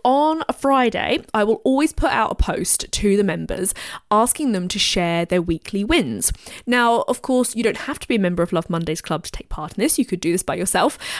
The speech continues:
but equally as well, you can, of course, always come join Love Mondays Club and take part in this activity. But for me, you know, it's one of my favorite posts of the week, and it's something that I really try and encourage members to get involved in.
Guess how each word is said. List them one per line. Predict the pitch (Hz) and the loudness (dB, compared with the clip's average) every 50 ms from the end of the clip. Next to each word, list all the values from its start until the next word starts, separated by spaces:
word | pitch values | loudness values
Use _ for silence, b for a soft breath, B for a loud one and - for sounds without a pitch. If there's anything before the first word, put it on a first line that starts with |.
| B | B
but | - 240 240 226 - _ | 2 2 2 2 0 _
equally | - 320 233 - - 254 | 0 0 0 0 -2 0
as | 233 - | 2 2
well, | 233 233 302 359 | 2 2 2 2
you | 294 233 214 | 0 -2 0
can, | - 233 214 214 | 2 2 0 0
of | - 214 - | -2 -6 -6
course, | - - 196 - | -4 -4 -2 2
always | - 208 196 | 2 0 0
come | - - 185 185 180 | 0 -2 -4 -4 0
join | - 196 233 330 349 | 2 2 4 4 4
Love | 277 190 185 - | 4 2 2 0
Mondays | 180 170 170 165 165 - - | -2 -4 -2 -4 -4 -4 -4
Club | - 165 175 - - | -4 -6 -6 -4 -4
and | - 180 185 | -4 -4 -4
take | - - 208 - - | -2 -2 -4 -2 -2
part | - - 170 175 - | 2 0 2 0 2
in | 170 | -2
this | 180 175 | 0 -2
activity. | - - - - 165 156 - - - - - B B B B B B B B | -2 -2 -2 -2 -2 -2 -2 -4 -6 -6 -6 B B B B B B B B
But | - 311 - - - | 0 0 0 0 -2
for | - 302 | -2 -2
me, | 302 359 370 - - | 0 0 -2 -2 -2
you | - - - 254 | -2 -2 0 2
know, | 254 233 | 2 2
it's | 220 240 - 285 | 2 2 0 0
one | 294 | 0
of | 311 302 | 2 2
my | 277 | 0
favorite | 262 - 233 214 208 202 - - | 0 2 2 0 2 0 0 -2
posts | - 190 175 170 - - | 0 2 2 2 2 0
of | 175 - | 0 0
the | 175 | -2
week, | 165 160 - - - - - - | -4 -4 -6 -6 -8 -10 -8 -2
and | - 208 202 202 208 208 208 - - | 0 0 2 2 2 0 -2 -2 -2
it's | - 240 - - | -2 0 0 2
something | - 254 240 - 277 277 | 0 0 0 -2 -4 -4
that | 262 - - | -2 -2 -2
I | 233 | -2
really | 226 226 240 262 277 277 262 262 | -2 0 0 0 2 2 2 0
try | - - 233 | 0 0 -2
and | 214 | -2
encourage | 208 208 - - 208 185 180 - | -2 -2 -2 0 0 0 0 0
members | - 180 175 175 170 170 - - | 0 -2 -2 -2 -2 -2 -2 -2
to | - 185 | -2 -4
get | - 170 - | -4 -4 -4
involved | - 175 170 170 170 170 165 170 175 | -4 -2 2 4 4 4 2 0 -2
in. | - - - 104 - | -6 -6 -6 -8 -12